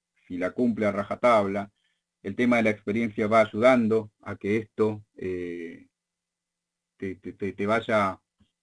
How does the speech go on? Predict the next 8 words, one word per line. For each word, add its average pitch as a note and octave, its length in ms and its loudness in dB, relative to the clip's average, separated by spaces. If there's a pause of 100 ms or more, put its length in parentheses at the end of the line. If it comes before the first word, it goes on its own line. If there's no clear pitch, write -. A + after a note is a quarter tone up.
(340)
te A2+ 80 -10
vayas A2 220 -8
acomodando, G2+ 760 0
digamos, F#2+ 480 -4 (360)
en, F#2+ 240 -8
en G2 120 -4
el F#2+ 80 -4
mercado, G2 640 2